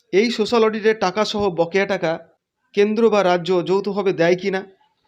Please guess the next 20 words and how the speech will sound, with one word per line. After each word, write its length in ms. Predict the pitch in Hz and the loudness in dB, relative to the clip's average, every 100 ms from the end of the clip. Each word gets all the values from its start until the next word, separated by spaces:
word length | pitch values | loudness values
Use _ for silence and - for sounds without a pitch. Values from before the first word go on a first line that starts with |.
| _ | _
সেখানেও 420 | - 165 214 233 233 | -10 -4 2 2 0
প্রশ্ন 180 | 196 214 | -2 0
রয়ে 200 | 202 202 | 0 0
গেছে। 180 | 196 220 254 - _ _ - | 0 -2 -6 -8 _ _ -8
শুধু 200 | 254 247 226 233 | -4 0 -2 -2
সমস্ত 280 | 208 220 233 240 | -4 -4 -4 -6
কিছুর 220 | 220 226 185 | -8 -6 -2
জন্যে 200 | 214 196 208 | 0 0 -2
সমস্ত 240 | 196 202 202 170 | -4 -4 -4 0
ভিআরপিদেরকে 600 | 175 180 185 180 - 175 233 - _ _ - | 0 0 -2 -4 -2 0 -2 -4 _ _ -4
অপেক্ষা 380 | 165 165 170 160 156 | -2 -2 -4 -4 -6
করতে 200 | 156 156 | -8 -6
হবে, 140 | 147 147 - _ _ _ _ | -8 -8 -16 _ _ _ _
এর 140 | 190 220 233 | -2 0 0
থেকে 200 | 233 196 208 180 | -2 0 0 0
আর 60 | 185 196 | -2 -2
কোনো 140 | 190 202 | -4 -4
বিকল্প 260 | 180 180 160 165 | -2 0 0 0
উপায় 180 | 151 156 | 0 0
নেই। 120 | 156 | -2